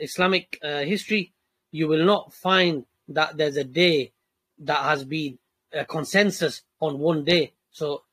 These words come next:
first of all, you never know what day is. And, in, and, and, but what the, one of the sheikhs said, Sheikh Sulaiman al-Ruhaili, in one of his, uh, lectures,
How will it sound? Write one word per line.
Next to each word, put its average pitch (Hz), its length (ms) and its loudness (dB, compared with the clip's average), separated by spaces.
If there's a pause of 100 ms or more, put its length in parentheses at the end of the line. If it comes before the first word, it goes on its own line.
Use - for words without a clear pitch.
(120)
first 214 240 2
of 170 80 0
all, 175 200 4
you 143 160 -4
never 175 260 4
know 220 180 6
what 185 220 4
day 151 260 2
is. 123 160 -8 (200)
And, 170 140 2
in, 165 180 -2
and, 170 180 2
and, 156 180 -2
but 165 240 2
what 185 360 4
the, 175 140 0
one 202 160 2
of 220 60 2
the 196 80 0
sheikhs 180 300 -2
said, 208 200 0 (220)
Sheikh 190 240 0
Sulaiman 185 380 2
al-Ruhaili, 196 580 0 (180)
in 156 140 0
one 202 140 4
of 196 80 4
his, 165 200 2
uh, 156 320 2 (260)
lectures, 185 520 0